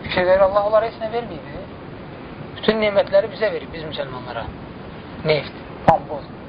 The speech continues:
müxtəlif cür meyvələr. Bu nemətlərin əksəriyyətini bizə verib. Onlara heç nə verməyib. Heç nəyi olmayan kafirlər nə fikirləşir? Tütün icad edir.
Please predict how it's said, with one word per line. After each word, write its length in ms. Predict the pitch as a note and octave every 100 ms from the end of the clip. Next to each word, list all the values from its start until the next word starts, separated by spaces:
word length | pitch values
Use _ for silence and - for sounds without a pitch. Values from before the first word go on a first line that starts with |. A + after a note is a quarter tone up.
| - - - -
müxtəlif 440 | - - F#3 F3+ -
cür 220 | D#3+ E3+ -
meyvələr. 540 | E3 D3 C#3+ C#3 - - - - - - - - - - - - - - - - -
Bu 140 | - A3
nemətlərin 680 | G#3+ G#3 G3 F3+ G3+ A3+ G#3+
əksəriyyətini 580 | - G#3 G3+ G3 B3+
bizə 200 | G#3+ A#3 G3+
verib. 200 | D3 E3
Onlara 260 | A3+ C4+
heç 100 | C4
nə 120 | B3
verməyib. 340 | A#3 G3+ D3 - - - - - - - - - -
Heç 260 | - G#3 -
nəyi 300 | F#3 F3+ F#3
olmayan 580 | G#3 F#3+ E3+ D3+ D3+ D3+ - -
kafirlər 840 | - - D3 - C#3+ C3 C3 D#3+ F#3 - - - - - -
nə 140 | - F#3
fikirləşir? 640 | - - - - - - - - - - - - - - - - -
Tütün 320 | - - A3 F#3+
icad 240 | D#3+ D#3
edir. 300 | C#3+ C#3+ -